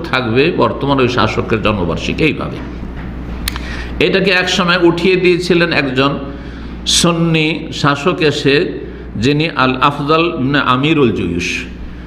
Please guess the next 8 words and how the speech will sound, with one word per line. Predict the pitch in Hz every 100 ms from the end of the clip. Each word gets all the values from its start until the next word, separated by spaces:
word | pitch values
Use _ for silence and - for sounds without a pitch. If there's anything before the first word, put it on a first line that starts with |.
| - -
আর | 156 170 170
তারপরে | 175 170 190 180 180
আবার | 131 147 156 190 202
আরেকজন | 135 147 175 220 220 165 165 165 208 269 - -
সেই | - - 143 156 175 190 - - - - - - -
ওবাইদি | 120 139 151 190 190 165 143 170 -
বংশের, | 135 147 135 - 127 127 - - - - - - - - -
আহ, | 107 107 110